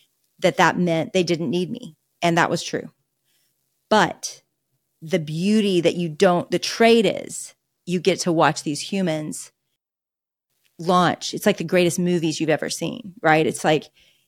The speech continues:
you're watching their lives, their choices, good and bad, and you're just in awe. And so the autonomy has actually made this now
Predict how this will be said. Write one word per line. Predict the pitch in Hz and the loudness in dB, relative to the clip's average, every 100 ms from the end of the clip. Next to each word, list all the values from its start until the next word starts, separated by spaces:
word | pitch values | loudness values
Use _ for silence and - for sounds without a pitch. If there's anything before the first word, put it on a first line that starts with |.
| _ | _
you're | 165 180 | 0 2
watching | 170 180 185 - 175 165 | 4 4 4 0 -4 -4
their | 156 | -4
lives, | 147 165 170 160 160 | -4 0 0 0 -2
their | 165 | -6
choices, | 151 - - 175 165 160 147 - | -6 -10 -4 -4 -2 -4 -6 -2
good | 180 | 0
and | 190 214 | 2 2
bad, | 196 - - _ _ _ | 2 0 -6 _ _ _
and | 185 180 | -2 0
you're | 180 | -2
just | 160 185 180 - - - _ _ _ _ | -2 -2 -2 -4 -14 -20 _ _ _ _
in | 170 | -2
awe. | 147 - - _ _ _ _ _ _ | -2 -4 -14 _ _ _ _ _ _
And | 180 | -4
so | 165 196 | 2 4
the | 180 - | 4 4
autonomy | 143 - - 226 233 185 | 2 0 0 2 4 2
has | 165 | 0
actually | - 160 - 190 165 | 0 0 0 -6 -6
made | 160 165 170 175 160 151 | -6 -4 -2 0 -2 -4
this | 165 - | -8 -8
now | 180 170 165 160 151 151 | -6 -2 2 2 2 -2